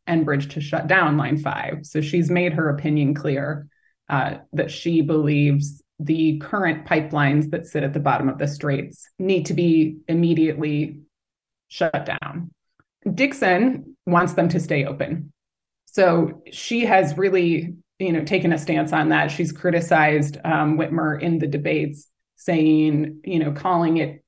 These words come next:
political grandstanding, the quest to shut them down, and arguing that shutting down the existing pipelines before a tunnel is built would be economically damaging to Michiganders who rely on that fuel.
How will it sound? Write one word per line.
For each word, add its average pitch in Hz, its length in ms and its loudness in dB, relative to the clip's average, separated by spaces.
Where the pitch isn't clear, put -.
political 190 480 2
grandstanding, 170 1120 0
the 165 80 -4
quest - 360 -4
to - 60 -8
shut 147 260 -4
them 151 160 0
down, 156 580 0
and 170 520 2
arguing 165 580 2
that 151 380 -2
shutting 190 420 0
down 160 240 4
the 160 80 0
existing 151 500 -2
pipelines 147 540 -2
before 160 400 -2
a 147 60 0
tunnel 147 380 0
is 147 180 -2
built 135 420 -4
would 151 280 -4
be 151 460 2
economically 147 600 2
damaging 147 760 0
to 143 240 0
Michiganders 143 640 -2
who 143 140 -4
rely 139 380 -4
on - 160 -6
that - 220 -8
fuel. - 560 -8